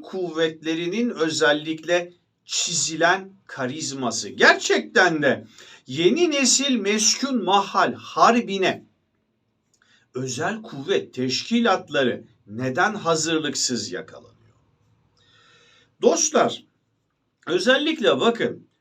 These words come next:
özel harekat teşkilatları yani polis birimleri zaten, eee, toplum hizmetlerinde özellikle bakın,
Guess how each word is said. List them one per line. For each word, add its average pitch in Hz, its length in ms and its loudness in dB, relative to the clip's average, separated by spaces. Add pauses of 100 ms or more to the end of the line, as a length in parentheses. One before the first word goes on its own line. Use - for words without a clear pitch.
(140)
özel 247 380 2
harekat 277 760 -2
teşkilatları 143 920 -4
yani 247 520 0
polis 220 520 0
birimleri 110 720 -6 (580)
zaten, 247 800 0 (380)
eee, 185 840 4
toplum 226 680 4
hizmetlerinde 220 1700 2 (100)
özellikle 180 920 0
bakın, 196 420 -4